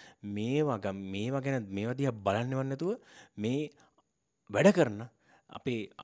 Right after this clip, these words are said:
අසරණ ජනතාවට, අ, බදු ගහලා තිනවා. ඉතින් ඒකට එරෙහිව දැන්, අ, මිනිසුන් පෙළගැන්මි-, පෙළගැස්මින් සිටිනවා. අද රතු එළියක් දැල්-, දැල්ලුවා. අපි බලමු ඉස්සරහට මේ රජය කොහොමද මේවට, අ, රියැක්ෂන් කරන්න කියලා. අ,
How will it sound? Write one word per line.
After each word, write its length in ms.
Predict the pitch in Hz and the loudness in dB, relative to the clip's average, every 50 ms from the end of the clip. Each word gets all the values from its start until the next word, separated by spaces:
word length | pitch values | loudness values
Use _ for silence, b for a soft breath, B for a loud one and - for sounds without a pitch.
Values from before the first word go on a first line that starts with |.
| - | -12
අසරණ 360 | - 101 - 131 120 117 120 | -12 -4 -4 -2 -2 -2 -2
ජනතාවට, 520 | 107 107 101 107 104 107 107 107 110 117 147 156 196 - b b b b b b b b | -2 -2 -2 -2 -2 -2 -2 -2 -2 -2 -2 -4 -4 -8 b b b b b b b b
අ, 120 | 101 98 95 92 92 92 92 92 92 90 98 104 - _ _ _ _ _ _ _ _ _ _ _ _ _ _ _ _ - - | -4 -4 -2 -2 -4 -4 -6 -8 -10 -12 -16 -20 -20 _ _ _ _ _ _ _ _ _ _ _ _ _ _ _ _ -14 -4
බදු 200 | 123 120 117 123 | -4 -2 -2 0
ගහලා 200 | 123 120 120 117 | 0 0 0 0
තිනවා. 260 | 110 120 120 127 135 | -4 -6 -6 -4 -4
ඉතින් 220 | 135 127 135 123 113 | -4 -4 -6 -6 -6
ඒකට 280 | 110 107 107 120 110 | -6 -6 -6 -8 -8
එරෙහිව 320 | 117 110 107 110 113 117 120 | -6 -6 -6 -6 -6 -6 -6
දැන්, 240 | 107 107 104 104 98 B B B B B B - | -6 -6 -6 -8 -10 B B B B B B -10
අ, 80 | 95 92 90 87 87 - - - - | -8 -8 -6 -8 -8 -10 -12 -14 -10
මිනිසුන් 360 | 101 104 107 110 123 117 104 | -8 -6 -6 -2 -2 -2 0
පෙළගැන්මි-, 460 | 110 104 101 107 107 107 107 117 113 | 0 0 0 0 0 -2 -2 -2 -4
පෙළගැස්මින් 560 | 107 - 101 92 95 107 107 117 123 117 113 | -6 -4 -4 -4 -2 -2 -4 -2 -4 -4 -2
සිටිනවා. 300 | 107 123 120 139 143 127 | -2 -2 -2 0 -2 -2
අද 120 | 107 104 113 | -2 -2 -2
රතු 260 | 104 87 - - 107 | -2 -2 -2 -2 -2
එළියක් 260 | 104 107 110 104 98 | 0 0 0 -2 -2
දැල්-, 320 | 95 98 92 92 92 95 78 92 95 95 | -2 -4 -4 -4 -4 -8 -10 -12 -12 -8
දැල්ලුවා. 380 | 95 95 95 107 127 156 190 - B B B B B B B | -6 -4 -2 0 0 -2 -2 -4 B B B B B B B
අපි 140 | - 120 131 | -8 -8 0
බලමු 300 | 107 104 135 185 185 156 | 4 6 6 8 8 6
ඉස්සරහට 340 | 139 - - 127 120 117 | 4 2 0 -2 -2 -2
මේ 180 | 110 110 107 101 | -4 -6 -6 -6
රජය 340 | - 110 107 107 117 113 107 | -4 -4 -4 -2 -2 -4 -4
කොහොමද 420 | - - 110 113 131 131 123 120 | -2 -2 -4 -2 -2 -4 -4 -4
මේවට, 320 | 110 107 104 104 101 95 104 101 B B B B B B - | -4 -4 -4 -4 -4 -4 -6 -10 B B B B B B -8
අ, 80 | 95 95 92 90 90 - - - - - - - | -8 -6 -6 -8 -10 -12 -16 -18 -20 -20 -18 -12
රියැක්ෂන් 400 | - 110 110 110 - - 117 104 | -6 -6 -6 -6 -4 -4 -6 -4
කරන්න 260 | 101 - 107 104 107 107 | -2 -2 -2 -2 -2 -4
කියලා. 300 | 110 117 131 160 202 - B B B B B B B B B B | -4 -2 -2 -2 -2 -4 B B B B B B B B B B
අ, 80 | - 95 | -10 -8